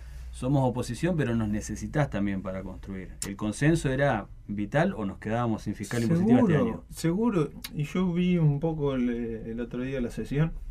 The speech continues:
Speaker 2: y seguro que no es la mejor. Y seguro que no es lo óptimo, pero,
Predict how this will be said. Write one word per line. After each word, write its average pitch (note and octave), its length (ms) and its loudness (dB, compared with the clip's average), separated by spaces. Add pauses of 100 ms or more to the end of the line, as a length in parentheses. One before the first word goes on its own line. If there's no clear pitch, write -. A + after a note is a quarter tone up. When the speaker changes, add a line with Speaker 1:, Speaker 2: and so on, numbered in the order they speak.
(1200)
Speaker 2:
y D3 60 0
seguro G#3 360 6
que D#3+ 80 2
no E3 80 4
es C#3+ 80 6
la C#3 80 4
mejor. A2 380 0 (760)
Y A#2 280 -2
seguro D3 600 0
que A2 300 -2
no A2+ 120 0
es A2 80 -2
lo A#2 160 4
óptimo, C3 480 4
pero, G#2+ 540 2